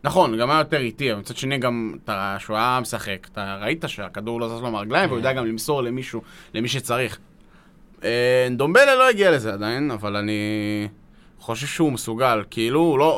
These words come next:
Speaker 1: הוא, ברור שהוא לא אותו שחקן, מצד שני הוא גם, הוא יותר עושה, הוא, פתאום הוא שולח קרוסים, ו-, הוא שולח הרמות לרחבה, והוא קצת יותר, אה, בועט אפילו, כמו שהוא הבקיע את הגול הראשון שלו במשחק
Speaker 2: אני חושב
Speaker 1: הראשון
Speaker 2: שברגע
Speaker 1: של
Speaker 2: שהשחקנים,
Speaker 1: העונה.
Speaker 2: אה, יבינו אותו קצת יותר ויתחברו אליו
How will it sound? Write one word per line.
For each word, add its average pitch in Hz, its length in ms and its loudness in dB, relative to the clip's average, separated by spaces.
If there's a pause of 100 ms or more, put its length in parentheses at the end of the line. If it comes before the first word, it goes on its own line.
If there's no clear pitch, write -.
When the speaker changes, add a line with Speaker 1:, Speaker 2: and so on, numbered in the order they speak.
(100)
Speaker 1:
הוא, 131 60 0
ברור 135 220 0
שהוא 156 120 0
לא 147 40 2
אותו 143 100 -4
שחקן, 135 380 0
מצד 131 160 -8
שני 147 140 -2
הוא 147 100 0
גם, 127 120 0
הוא 104 220 -2
יותר 104 200 -4
עושה, 135 380 -4
הוא, 104 260 -8 (280)
פתאום 156 240 0
הוא 131 80 -6
שולח 120 280 -2
קרוסים, 156 680 0 (120)
ו-, 101 540 -8 (380)
הוא - 80 -20
שולח 113 280 0
הרמות 113 280 0
לרחבה, 131 600 2 (220)
והוא 98 460 -8
קצת 110 180 -12
יותר, 120 320 -4
אה, 123 40 0 (440)
בועט 107 520 0
אפילו, 202 320 0
כמו 117 120 -8
שהוא 113 140 -6
הבקיע 110 220 -6
את 110 100 -8
הגול 110 320 -2
הראשון 107 300 -6
שלו 110 240 -8
במשחק 98 420 -8 (120)
Speaker 2:
אני 101 100 -8
חושב 131 120 -6
Speaker 1:
הראשון 117 60 -4
Speaker 2:
שברגע 139 220 -2
Speaker 1:
של - 60 -8
Speaker 2:
שהשחקנים, 123 680 -4
Speaker 1:
העונה. 113 140 -2
Speaker 2:
אה, 107 220 -2
יבינו 104 420 -2
אותו 113 200 -6
קצת - 280 -6
יותר 131 380 -4
ויתחברו 101 560 -6
אליו 127 300 -2